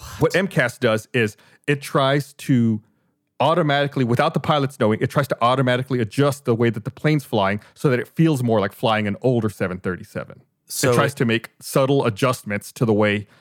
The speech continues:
Speaker 2: that the plane's climbing or diving so that it kinda compensates for that changed center of gravity.
Speaker 1: So it's, it's,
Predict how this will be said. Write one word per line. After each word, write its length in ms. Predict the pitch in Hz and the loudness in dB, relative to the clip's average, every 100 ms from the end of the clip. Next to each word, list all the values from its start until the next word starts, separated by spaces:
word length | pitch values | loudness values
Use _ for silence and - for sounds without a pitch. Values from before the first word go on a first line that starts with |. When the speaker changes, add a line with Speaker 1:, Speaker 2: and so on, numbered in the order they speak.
| _ - | _ -4
Speaker 2:
that 120 | 110 | -2
the 80 | 113 | -2
plane's 400 | - 143 139 - | 0 2 0 -2
climbing 640 | - 127 117 117 117 117 | -2 0 2 2 2 2
or 60 | 104 | 2
diving 520 | 107 104 107 107 107 - _ | 2 2 0 0 -2 -8 _
so 200 | - 139 | -4 0
that 320 | 117 110 - _ _ _ _ | 0 -2 -4 _ _ _ _
it 140 | 131 131 | -4 0
kinda 240 | 135 120 | 0 0
compensates 600 | - 131 110 - 101 - | 0 0 0 -4 -6 -4
for 80 | 110 | -4
that 160 | 101 | -4
changed 480 | - - 110 101 - | -6 -4 -2 -2 -6
center 320 | - 113 101 | -6 -4 -2
of 100 | 87 | -4
gravity. 460 | 90 90 80 - _ _ | -4 -6 -6 -12 _ _
Speaker 1:
So 380 | - - 123 113 | -10 -2 0 0
it's, 420 | 107 - - - - | -2 -4 -10 -10 -8
it's, 480 | 113 - - - | -6 -6 -8 -10